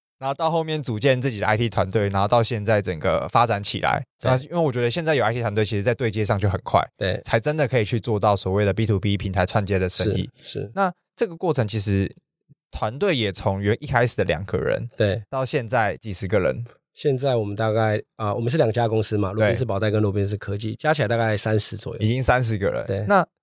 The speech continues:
Speaker 1: 其实这个管理的，怎么讲？管理的成本，或者是在管理上应该是相对困难的。
Speaker 2: 超多。
Speaker 1: 因为我觉得老-，身为老板都是你从没管过人，
Speaker 2: 对。
Speaker 1: 然后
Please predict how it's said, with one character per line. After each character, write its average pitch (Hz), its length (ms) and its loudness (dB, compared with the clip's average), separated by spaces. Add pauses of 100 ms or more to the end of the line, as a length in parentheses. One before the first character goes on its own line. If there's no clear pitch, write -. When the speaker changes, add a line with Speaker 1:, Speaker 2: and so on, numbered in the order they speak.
Speaker 1:
其 147 100 -6
实 160 80 -2
这 214 120 2
个 185 80 0
管 123 320 -2
理 156 180 -2
的， 101 400 2 (540)
怎 113 100 -4
么 110 60 0
讲？ 95 240 0 (400)
管 131 200 0
理 175 120 -2
的 117 120 2
成 113 240 -8
本， 117 160 2
或 127 140 0
者 113 60 0
是 117 300 -2 (220)
在 190 100 -2
管 - 180 0
理 - 80 -2
上 120 140 0
应 139 60 -4
该 127 120 4
是 127 80 -2
相 120 240 -2
对 120 140 2
困 110 280 0
难 - 200 -4
的。 - 220 -8
Speaker 2:
超 127 280 0
多。 120 340 2 (180)
Speaker 1:
因 165 120 -6
为 185 220 4
我 147 160 -2
觉 160 240 2
得 - 60 -14 (160)
老-， 135 180 2
身 175 120 -2
为 175 100 0
老 135 120 4
板 131 160 0
都 117 120 -2
是 117 220 -2
你 110 180 0
从 110 400 2
没 120 200 0
管 117 180 0
过 117 180 2
人， 113 200 -2 (100)
Speaker 2:
对。 104 100 -12
Speaker 1:
然 147 100 -2
后 175 120 2